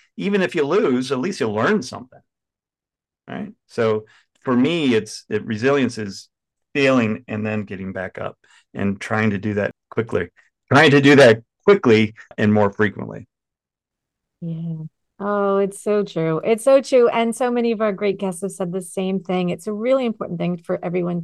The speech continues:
Speaker 2: to be reminded of. It's okay to fail. Don't fear failure. In fact, the faster you can fail, the faster you learn what not to do again,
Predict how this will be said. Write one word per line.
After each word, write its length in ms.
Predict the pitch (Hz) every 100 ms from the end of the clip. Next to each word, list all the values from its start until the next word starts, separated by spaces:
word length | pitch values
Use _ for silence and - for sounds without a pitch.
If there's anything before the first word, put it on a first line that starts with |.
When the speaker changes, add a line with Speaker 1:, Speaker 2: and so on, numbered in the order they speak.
| 170
Speaker 2:
to 100 | 170
be 200 | 170 156
reminded 540 | 175 175 165 165 165 165
of. 220 | 101 - - - -
It's 160 | - 170
okay 300 | 202 226 226
to 100 | 240
fail. 420 | 240 214 214 214
Don't 240 | 180 165 165
fear 280 | 196 254
failure. 460 | 262 226 220 220 214
In 200 | - 190
fact, 320 | 196 185 180 _ _ -
the 120 | 208 _ _ _ _ _ -
faster 300 | 226 247 262
you 160 | 220
can 240 | 214 - 208
fail, 440 | 202 240 269 320
the 120 | 233
faster 340 | 208 214 233 254
you 140 | 233
learn 280 | 208 208 202
what 160 | 170 165
not 280 | 185 262
to 80 | -
do 320 | 233 294 330
again, 680 | 320 202 165 196 214 247 320